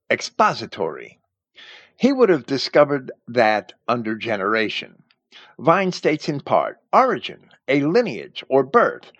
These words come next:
see kind." Then under kind, which is ten eighty-five, "Genos." Genos and genea are very closely related words, and they are synonyms.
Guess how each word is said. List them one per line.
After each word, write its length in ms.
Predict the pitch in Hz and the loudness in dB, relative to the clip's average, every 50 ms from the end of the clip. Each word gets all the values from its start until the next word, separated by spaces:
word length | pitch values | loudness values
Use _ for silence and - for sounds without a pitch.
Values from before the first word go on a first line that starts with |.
| _ _ | _ _
see 600 | - - - - 180 170 165 160 165 165 165 165 - _ _ _ _ - | -12 -10 -2 2 2 2 2 2 0 -4 -6 -8 -12 _ _ _ _ -12
kind." 880 | - - - 175 135 117 98 76 65 62 58 50 50 50 _ _ _ - - _ _ _ _ _ _ _ - | -10 -4 -2 0 0 0 -2 -4 -6 -10 -16 -20 -20 _ _ _ _ -20 -20 _ _ _ _ _ _ _ 2
Then 220 | 123 135 131 127 | 4 4 4 4
under 240 | 123 120 110 98 - | 2 0 0 -2 -4
kind, 600 | - - - 226 247 180 104 80 69 73 104 113 | -4 -4 -2 -2 -2 -2 -2 -6 -8 -12 -14 -10
which 260 | 110 107 101 92 - | -8 -8 -8 -6 -4
is 220 | - 95 92 - - | -4 -6 -6 -6 -10
ten 240 | - - - 110 101 | -8 -6 -4 -2 -2
eighty-five, 720 | 92 92 90 82 - - 151 156 123 76 52 60 60 - - _ _ | -2 -4 -4 -8 -2 2 4 4 4 2 0 -4 -12 -16 -18 _ _
"Genos." 680 | - 165 226 233 147 87 - - - - - - - - _ _ _ _ _ _ _ _ _ - - _ _ _ | -2 0 0 0 -2 -4 -6 -10 -12 -10 -10 -10 -10 -12 _ _ _ _ _ _ _ _ _ -20 -20 _ _ _
Genos 580 | 110 110 123 123 113 110 107 101 - - - - - | -10 -4 -2 -2 0 0 -2 -2 -4 -6 -8 -8 -6
and 240 | - 110 107 104 95 | -6 -6 -6 -6 -6
genea 460 | 98 107 98 101 104 98 85 85 - | -6 -6 -4 -2 -2 -2 -2 -4 -4
are 120 | - - 107 | -4 -6 -6
very 460 | 98 98 110 113 110 110 113 113 107 | -4 -4 -2 -2 0 0 -2 -4 -6
closely 840 | - - - - 123 107 107 - - - 104 104 107 98 90 82 _ - | -8 -6 0 2 2 2 2 0 -4 -6 -6 -8 -8 -8 -10 -16 _ -8
related 480 | 117 117 107 104 101 95 92 87 87 92 | -6 -4 -2 -2 -4 -4 -8 -12 -4 2
words, 600 | 127 131 117 95 92 95 95 95 101 - - - - | 4 4 4 4 0 -4 -8 -10 -12 -14 -12 -6 -4
and 240 | 123 120 113 113 113 | -4 -4 -4 -4 -2
they 280 | 117 120 117 101 95 - - - | -2 0 0 -2 -4 -8 -6 -4
are 280 | 123 143 151 135 123 | -4 -2 -2 -4 -4
synonyms. 1000 | - - - - 113 92 85 76 71 73 76 73 80 117 131 - - - - | -6 -8 -8 -8 -8 -8 -10 -12 -14 -16 -18 -18 -18 -20 -16 -14 -14 -14 -14